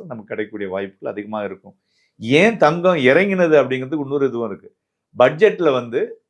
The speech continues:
இம்போர்ட் டாக்ஸ் வந்து போட, போட போறாங்க அப்படின்னு சொல்லிட்டு ஒரு நியூஸ் இருந்தது,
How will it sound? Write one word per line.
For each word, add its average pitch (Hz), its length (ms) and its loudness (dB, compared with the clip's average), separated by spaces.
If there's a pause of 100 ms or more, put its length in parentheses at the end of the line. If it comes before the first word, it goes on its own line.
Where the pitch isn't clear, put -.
(220)
இம்போர்ட் 185 400 2
டாக்ஸ் 135 300 0
வந்து 120 220 -8
போட, 127 240 -8
போட 131 280 -2
போறாங்க 110 400 -4
அப்படின்னு 104 300 -8
சொல்லிட்டு 107 280 -10
ஒரு 127 120 -4
நியூஸ் 110 260 -8
இருந்தது, 92 300 -12